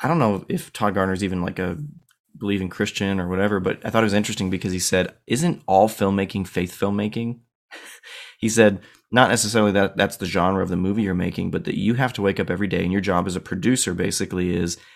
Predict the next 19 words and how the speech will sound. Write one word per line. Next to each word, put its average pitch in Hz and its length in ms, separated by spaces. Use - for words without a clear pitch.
to - 80
carry 104 320
around 98 300
this 90 220
idea 90 580
<laughs> - 400
and 98 120
be 95 80
told - 520
all 87 380
day 85 300
long 82 320
that 82 100
it's 85 160
never, 87 800
ever 85 260
going 87 300
to 92 80
work. - 360